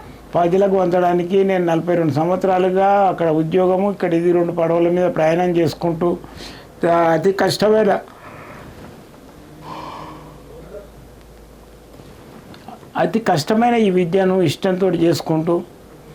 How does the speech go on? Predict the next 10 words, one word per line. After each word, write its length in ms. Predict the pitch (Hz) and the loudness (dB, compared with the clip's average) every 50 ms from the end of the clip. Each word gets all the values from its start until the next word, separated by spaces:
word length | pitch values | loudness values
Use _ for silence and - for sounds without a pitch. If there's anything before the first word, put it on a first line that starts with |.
| - - - - | -20 -10 -4 0
పది 120 | 160 165 | 0 2
మందికి 280 | 156 156 156 170 190 147 | 2 2 2 0 0 -2
సేవ 300 | - - 160 165 170 175 | 0 0 2 2 4 4
చేయడానికి 500 | 170 160 160 160 165 160 160 156 147 143 | 4 4 2 2 2 2 2 0 -2 -2
ప్రయత్నం 480 | - 156 151 147 143 - 143 139 135 127 | -2 0 0 0 0 0 0 0 0 0
చేస్తున్నాం. 420 | 120 123 - - - 127 127 - - - - - - - - - - - - | -2 -4 -8 -10 -10 -10 -10 -12 -16 -20 -20 -20 -20 -20 -20 -20 -20 -6 -2
అయితే 540 | - 226 269 262 277 277 240 190 180 233 233 - - - 190 - - 131 - - - - - - - - - - - - - - - - - - - - - - - - - - - - - - - - - | 2 2 2 2 2 2 2 2 2 0 -2 -4 -2 -2 0 2 0 0 -2 -4 -8 -16 -20 -20 -20 -20 -20 -20 -20 -20 -20 -20 -20 -20 -20 -20 -20 -20 -20 -20 -20 -20 -20 -20 -20 -20 -20 -20 -10 -4 -2
పిల్లలు 560 | 196 214 214 202 196 190 185 185 190 214 220 - - - - - - - - - - - - - - - - - | 0 2 4 4 4 4 4 4 2 0 -2 -6 -12 -20 -20 -20 -20 -20 -20 -20 -20 -20 -20 -20 -20 -20 -20 -20
చదువుతారు, 680 | 202 - - 160 185 190 185 180 180 - 196 160 - - - - - - - - - - - - | -12 -4 -2 0 2 2 2 2 2 0 0 0 0 -2 -6 -12 -20 -20 -20 -20 -20 -20 -16 -10
మర్చిపోతారు, 760 | - - 170 175 175 139 - - - 220 180 170 151 131 | -4 -2 0 0 0 0 -2 -2 -2 -2 0 0 -2 -4